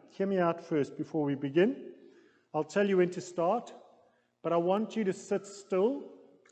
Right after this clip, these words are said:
Okay, sit still, close your eyes, and then slowly count to ten, counting off ten seconds.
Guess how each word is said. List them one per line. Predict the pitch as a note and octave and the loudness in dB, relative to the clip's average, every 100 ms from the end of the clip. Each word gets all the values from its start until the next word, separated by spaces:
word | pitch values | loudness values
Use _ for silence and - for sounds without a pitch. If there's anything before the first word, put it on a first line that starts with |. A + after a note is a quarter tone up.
| _ _ _ _ _ C#3 | _ _ _ _ _ -8
Okay, | C#3 F3 | -4 -4
sit | F#3+ - G3 G3 | -4 -4 -4 -4
still, | - G#3 B3+ - - - - _ | 2 4 4 -2 -14 -20 -20 _
close | - G3+ B3 A#3 | 0 4 6 4
your | A#3 A#3 | 2 2
eyes, | D3+ D#3 A3+ A3+ - - _ _ _ _ _ E3+ | 0 0 -4 -8 -18 -20 _ _ _ _ _ -4
and | E3+ | 2
then | F#3 F#3 | 4 2
slowly | - - A3 A#3 A#3+ G3+ F3 F#3+ - - - | -4 0 4 8 8 6 2 0 -6 -20 -6
count | F#3+ G3 F#3+ | -2 -2 -4
to | F#3+ | -8
ten, | F#3+ F#3+ D#3 G#2+ G#2 - _ _ _ | -6 -4 -2 -4 -10 -16 _ _ _
counting | - G3 A3 - G3+ | -2 -2 -2 -4 0
off | F3+ F3 - - - _ | 0 -2 -12 -20 -20 _
ten | - G#3 G#3 | 0 2 2
seconds. | G3+ G3+ F3+ - G#2 F#2+ - | 0 0 0 -2 -6 -8 -18